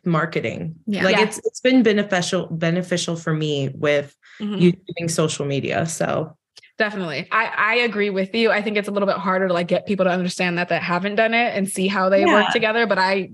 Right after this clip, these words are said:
Speaker 3: I utilize it all the time, for sure.
Speaker 1: Yes.
Speaker 3: So thank you for sharing that.
Speaker 1: Of
Speaker 3: Um,
Speaker 1: course.
Speaker 3: and then, so my first question is actually directed at Angie. And is it your, so I know you said you're a college student. First, is it your first time having, um,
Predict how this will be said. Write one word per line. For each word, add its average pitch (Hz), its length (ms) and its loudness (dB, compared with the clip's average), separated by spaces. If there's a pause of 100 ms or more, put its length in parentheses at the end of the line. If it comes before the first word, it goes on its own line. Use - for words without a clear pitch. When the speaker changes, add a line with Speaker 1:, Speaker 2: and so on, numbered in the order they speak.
(160)
Speaker 3:
I 196 80 -2
utilize 180 360 0
it 165 80 -6
all 170 160 -6
the 165 80 -8
time, 190 400 -8 (400)
for 220 80 0
sure. 294 80 4
Speaker 1:
Yes. 165 360 0 (920)
Speaker 3:
So 247 120 2
thank 226 240 -2
you 277 60 -8
for 381 100 -12
sharing 180 320 -2
that. 196 220 -4
Speaker 1:
Of - 60 -16 (100)
Speaker 3:
Um, 185 380 0
Speaker 1:
course. 202 320 2
Speaker 3:
and 220 120 0
then, 226 200 -2
so 226 120 2
my 226 140 -2
first 254 320 -6
question 277 320 -8
is 254 100 -8
actually 196 300 -6
directed 190 320 -4
at 190 140 -2
Angie. 185 400 -2
And 170 260 -6
is - 180 -8
it 214 160 2
your, 202 300 2
so 214 120 -2
I 214 40 0
know 220 100 -2
you 269 80 0
said 277 120 -2
you're 254 80 4
a 233 40 -2
college 202 280 2
student. 180 360 -2 (300)
First, 254 240 2
is 233 120 2
it 226 100 2
your 254 100 4
first 240 380 0
time 233 240 -2
having, 196 760 -2
um, 175 400 -4